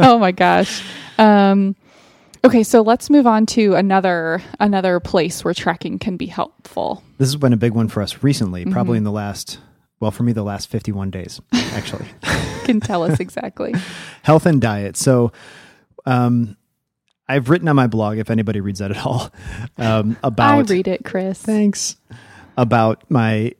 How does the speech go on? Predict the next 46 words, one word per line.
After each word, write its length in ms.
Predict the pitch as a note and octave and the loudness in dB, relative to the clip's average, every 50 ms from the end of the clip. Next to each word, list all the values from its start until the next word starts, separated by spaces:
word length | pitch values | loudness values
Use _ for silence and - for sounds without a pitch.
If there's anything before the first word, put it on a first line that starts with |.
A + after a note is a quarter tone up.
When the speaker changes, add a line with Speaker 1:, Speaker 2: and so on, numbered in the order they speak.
| _ - | _ -2
Speaker 2:
interest 340 | C3 B2+ - C#3 B2+ - | -2 0 0 -2 -2 0
in 120 | D3+ B2+ A#2 | 0 0 0
getting 340 | A#2 A#2+ A#2 A#2 A2+ A2 G2+ | 0 0 0 0 -2 -2 0
more 220 | A2+ A#2 A2+ G#2+ | 0 0 0 -2
fit 280 | - - A#2+ A2+ - - | -2 -2 -4 -4 -4 -4
and 100 | A2 G#2+ | -4 -4
losing 400 | A2 G#2+ G#2 G#2 G2+ G2 G2+ G2+ - _ _ | -4 -4 -4 -4 -4 -4 -6 -8 -10 _ _
weight. 220 | A#2+ G2+ F2+ E2+ - | -10 -10 -10 -10 -14
Speaker 1:
Mm-hmm. 340 | - - - - G3 F#3 - | -18 -20 -12 -12 -8 -4 -2
Speaker 2:
And 100 | - A2+ | 0 2
we're 140 | A#2+ B2 B2 | 2 2 2
a 40 | |
generally 400 | A2+ A#2+ D3+ D#3 D#3 D3+ D3 C#3+ | 2 2 2 4 4 4 4 4
fit 260 | C3+ - - C3 A2 _ | 2 2 -2 -4 -6 _
couple, 360 | - B2 - B2 A#2 A#2 A#2 | -8 -4 -2 0 0 2 2
Speaker 1:
Mm-hmm. 220 | C#3 C#4+ D#4+ E4+ F4 | 2 0 0 -4 -4
Speaker 2:
but, 220 | - G#2+ G2 - _ | -4 -6 -6 -6 _
um, 500 | B2 G#2+ G2+ G2 G2 F#2+ G2 F#2+ F2+ - _ _ _ _ - | -4 -2 -2 -2 -4 -4 -6 -6 -8 -12 _ _ _ _ -4
I 160 | A2 A2 A2+ | -2 -2 -2
hit 240 | G2+ B2 B2 - - | -2 -4 -4 -4 -2
one 260 | A2 A#2+ B2 B2+ B2 | 0 2 2 2 2
ninety 320 | A2+ A2 A2 A2+ A2+ A2+ | 2 0 0 -2 -2 -2
on 100 | G#2+ G#2 | -2 -4
the 80 | G#2+ G#2 | -4 -6
scale 360 | - - - A2+ A2+ A2 A2 | -6 -6 -6 -4 -2 -2 -4
a 40 | G#2+ | -4
few 140 | - - A2 | -2 -2 -2
months 220 | G#2+ G#2+ G#2 - | -2 -2 -4 -6
back, 340 | - A2 G2+ G#2 G2+ - - | -8 -8 -6 -6 -8 -10 -10
and 140 | - A2+ G2+ | -8 -6 -6
that 100 | G#2 G2+ | -6 -6
was 220 | A2 G#2+ G2+ F#2+ | -6 -6 -6 -6
as 100 | G#2 G2 | -8 -10
high 280 | - - - G#2+ G#2 G#2 | -8 -8 -8 -6 -4 -4
as 100 | G#2 G2+ | -4 -6
I'd 160 | G#2+ G2+ G2+ | -6 -6 -6
ever 140 | G#2 G#2 G#2 | -6 -8 -6
been 320 | G2 G#2 G#2 G#2 A#2 A2+ - | -4 -4 -2 -2 -4 -4 -4
in 120 | A3+ G3+ A2+ | -4 -4 -2
my 80 | G2+ | -2
Speaker 1:
Mm-hmm. 80 | G2 G2 | -2 -2
Speaker 2:
life. 180 | G2+ A#2 B2+ - | -4 -4 -4 -4
And 80 | D3 A#2+ | -6 -4
that 60 | G#2 | -4
was 120 | A2+ G#2+ | -4 -4
after, 420 | A#2 G#2+ - - A2 G#2 G2+ G2+ | -6 -6 -6 -6 -6 -4 -4 -6